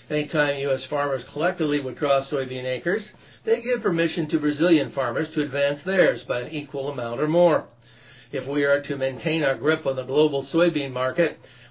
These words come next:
we need to maintain soybean acres closer to ninety million or risk losing ground to Brazil. That is why we feel that while the near-term outlook is positive for soybeans,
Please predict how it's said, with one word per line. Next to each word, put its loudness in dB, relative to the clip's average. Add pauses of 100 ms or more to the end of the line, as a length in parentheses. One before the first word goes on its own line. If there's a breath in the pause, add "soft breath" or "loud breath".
we 0
need -2
to -4
maintain 0
soybean 2
acres -2
closer 0
to -6
ninety -2
million -6
or 0
risk -6
losing -4
ground -2
to -4
Brazil. 2 (540 loud breath)
That -4
is -2
why 2
we -4
feel -4
that 0
while -4
the -6
near-term -2
outlook -4
is -8
positive -2
for -8
soybeans, 0